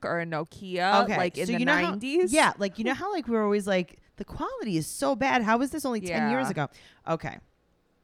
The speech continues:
Speaker 2: I think that these are all from the late eighties, early nineties.
Speaker 1: <laughs>
Speaker 2: And I think that they just,
Speaker 1: Okay.
Speaker 2: like, changed the dates.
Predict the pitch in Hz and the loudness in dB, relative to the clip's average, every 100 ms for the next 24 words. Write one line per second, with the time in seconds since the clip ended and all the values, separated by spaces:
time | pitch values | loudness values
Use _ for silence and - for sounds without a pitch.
0 | _ - 202 185 226 180 139 139 156 151 | _ -6 0 0 0 -4 -6 -6 -8 -4
1 | 170 165 - 147 135 170 170 156 131 131 | -2 0 0 0 -2 -2 -2 -2 -2 -6
2 | - _ _ _ 170 160 151 147 226 190 | -16 _ _ _ -6 -4 -2 -2 -2 0
3 | 165 160 156 139 139 208 160 131 123 113 | 0 -2 -4 -2 -2 -4 -4 -6 -6 -6
4 | 139 285 269 254 226 240 202 240 226 _ | -6 -8 -12 -16 -16 -16 -16 -18 -20 _
5 | _ _ _ 185 180 170 165 220 214 - | _ _ _ -4 0 0 -2 -4 -4 -2
6 | 302 196 226 208 175 - - 208 170 175 | -2 0 0 0 -2 -4 -6 -2 -2 0
7 | 175 156 156 135 143 233 - - - - | -2 -4 -6 -2 -2 -2 -8 -12 -14 -16